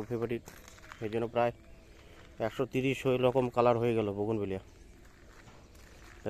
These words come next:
যাই হোক, এটা বাড়িওয়ান মালটা, আর ভিডিওটা বড় করব না, পরে ভিডিওতে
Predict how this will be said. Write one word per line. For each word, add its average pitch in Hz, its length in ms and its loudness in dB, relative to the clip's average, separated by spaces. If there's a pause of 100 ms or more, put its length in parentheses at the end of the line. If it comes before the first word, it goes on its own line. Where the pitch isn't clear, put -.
যাই 113 180 2
হোক, 131 100 0 (920)
এটা 190 200 -6
বাড়িওয়ান 123 340 2
মালটা, 110 240 -2 (840)
আর 104 80 -2 (500)
ভিডিওটা 113 300 -2 (140)
বড় 113 220 0
করব 120 140 -2 (100)
না, 143 40 -6 (1040)
পরে 117 160 2 (100)
ভিডিওতে 113 300 0